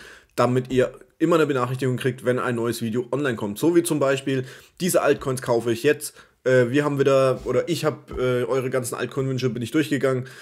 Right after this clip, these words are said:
Da könnt ihr dann einfach mal gerne, äh, drunter gucken. Video ist gestern Nachmittag online gekommen. Schaut's euch gerne mal an. Also ich hab hier unten nochmal alles mit Timestamps. Wenn da irgendwas dabei ist, was euch vielleicht weniger interessiert, könnt ihr einfach durchklicken. Wir haben uns alles Mögliche angeguckt. Ähm,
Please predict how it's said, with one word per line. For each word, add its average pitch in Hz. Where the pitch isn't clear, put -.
Da 127
könnt 131
ihr 131
dann 131
einfach 123
mal 123
gerne, 123
äh, 120
drunter 127
gucken. 123
Video 120
ist -
gestern 123
Nachmittag 123
online 131
gekommen. 123
Schaut's 131
euch 127
gerne 120
mal 117
an. 127
Also 107
ich 123
hab 127
hier 131
unten 127
nochmal 120
alles 117
mit 120
Timestamps. 117
Wenn 117
da 117
irgendwas 120
dabei 107
ist, 113
was 110
euch 110
vielleicht 110
weniger 120
interessiert, 113
könnt 123
ihr 101
einfach 107
durchklicken. 120
Wir 127
haben 131
uns 127
alles 123
Mögliche 131
angeguckt. 131
Ähm, 120